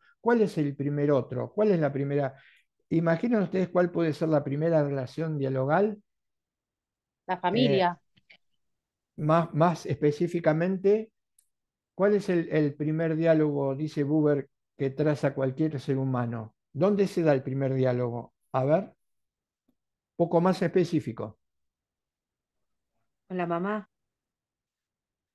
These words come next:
Speaker 1: ¿En qué ámbito?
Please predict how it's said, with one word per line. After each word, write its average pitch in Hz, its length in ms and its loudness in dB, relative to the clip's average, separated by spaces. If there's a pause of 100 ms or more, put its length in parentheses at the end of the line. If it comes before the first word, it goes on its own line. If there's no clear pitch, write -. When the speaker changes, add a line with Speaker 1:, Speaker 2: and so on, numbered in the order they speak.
(1000)
Speaker 1:
¿En 143 280 0
qué 160 200 4
ámbito? 139 640 0